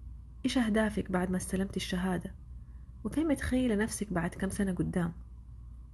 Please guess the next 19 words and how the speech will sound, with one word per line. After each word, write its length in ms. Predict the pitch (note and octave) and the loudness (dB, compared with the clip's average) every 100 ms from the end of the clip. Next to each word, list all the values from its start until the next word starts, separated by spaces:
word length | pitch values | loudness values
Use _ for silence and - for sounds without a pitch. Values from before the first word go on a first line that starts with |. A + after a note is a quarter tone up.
| - - | -14 -4
هل 200 | C4 C4 | -2 0
تمارسي 440 | B3+ A#3+ B3 - | 4 6 6 4
مهنة 260 | A3+ A3 G#3+ | 2 2 0
المحاماة؟ 580 | G3+ G3+ G3 G3+ G3+ G#3+ A3 - - - - - - - - - | 0 0 0 2 2 0 -2 -12 -14 -14 -12 -14 -16 -16 -16 -6
هل 300 | - C4+ A#3 | 2 4 4
عضو 180 | A#3+ A3 | 4 6
هيئة 280 | G3+ G#3+ G3+ | 4 2 0
تدريس؟ 680 | - F#3 F#3+ G3 - - - - - - - - - - | 0 2 4 4 0 -8 -14 -16 -16 -14 -14 -14 -10 2
ولا 160 | G#3+ | 2
تبغي 260 | A#3 A#3+ A#3+ | 4 4 4
تكملي 340 | B3 C#4 C4 | 4 4 6
دراسات 480 | G3+ G3 G3 G#3 G#3 | 6 6 4 2 0
عليا؟ 320 | F3 E3+ F3 - - - - - - - - - - - - - | 0 0 -2 -6 -12 -14 -14 -14 -14 -14 -14 -14 -14 -12 -12 -12
في 100 | - | -4
كل 220 | B3+ E4+ E4 | 6 8 8
الحالات 640 | - B3 A#3 A#3+ E4 - - - - | 6 6 8 8 4 0 -10 -14 -10
اختاري 400 | - - E4 C#4+ | -8 6 8 8
شيء 220 | - G#3 | 6 4
تحبيه، 440 | G3 - F3 F#3 | 2 -2 -2 -2